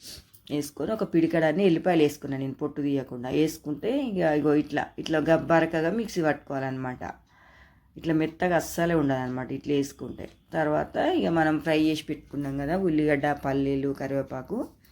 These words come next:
ఒక సెవెంటీ ఫైవ్ పర్సెంట్, ఎయిటీ పర్సెంట్ ఉల్లిగడ్డలు మిక్సీ పట్టుకోవాలి,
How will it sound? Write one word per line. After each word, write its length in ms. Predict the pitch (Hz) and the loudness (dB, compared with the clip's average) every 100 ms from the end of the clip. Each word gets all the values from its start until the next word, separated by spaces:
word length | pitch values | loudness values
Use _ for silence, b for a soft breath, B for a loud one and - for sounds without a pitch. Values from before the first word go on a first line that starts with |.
| b b b b b b _ _ _ _ - | b b b b b b _ _ _ _ -16
ఒక 260 | - 160 | -4 -2
సెవెంటీ 440 | 156 175 175 180 185 | 2 2 4 4 4
ఫైవ్ 220 | 185 175 | 4 2
పర్సెంట్, 440 | 175 165 180 180 - | 2 0 -2 -4 2
ఎయిటీ 260 | 170 170 190 | 2 4 4
పర్సెంట్ 420 | 180 165 202 208 | 2 4 2 2
ఉల్లిగడ్డలు 480 | 220 185 175 175 196 | 2 4 4 4 2
మిక్సీ 280 | 233 202 214 | 0 -2 4
పట్టుకోవాలి, 600 | 190 - - 135 135 - | 4 2 -6 -6 -6 -6